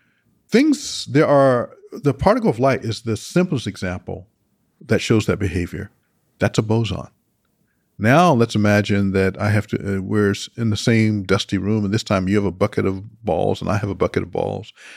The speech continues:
and we try to throw them so that they pass, so that we get something like a beam, throwing them fast, right? Uh, if they collide, they don't just pass through each other, they bounce off of each other. Now, that's mostly because they have electric charge, and electric charges,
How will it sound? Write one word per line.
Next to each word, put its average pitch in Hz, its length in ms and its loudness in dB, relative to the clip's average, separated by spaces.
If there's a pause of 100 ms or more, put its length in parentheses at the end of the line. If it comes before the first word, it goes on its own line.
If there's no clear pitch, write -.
and 123 80 0
we 147 80 6
try 180 160 2
to 151 80 4
throw 190 300 4
them 117 500 2
so 117 200 2
that 80 100 -2
they 110 100 0
pass, 104 460 -2
so 117 160 2
that 101 80 2
we 110 140 0
get 120 220 0
something 110 260 0
like 95 180 2
a 135 60 2
beam, 95 380 -2
throwing 104 280 0
them 101 100 -2
fast, 95 520 -2 (160)
right? 95 240 -2 (920)
Uh, 123 220 4
if 147 240 2
they 151 160 4
collide, 139 640 4
they 123 80 2
don't 170 220 2
just - 180 -2
pass 90 220 0
through 95 140 -8
each 92 120 -8
other, 117 200 -4
they 143 120 -2
bounce 190 360 -2
off 82 160 -6
of 82 100 -12
each - 160 -14
other. - 260 -12 (800)
Now, 131 480 4
that's 160 300 2
mostly 185 300 2
because 113 320 0
they 101 80 2
have 104 160 0
electric 101 320 -2
charge, - 500 -4
and 101 100 -8
electric 92 360 -10
charges, - 600 -8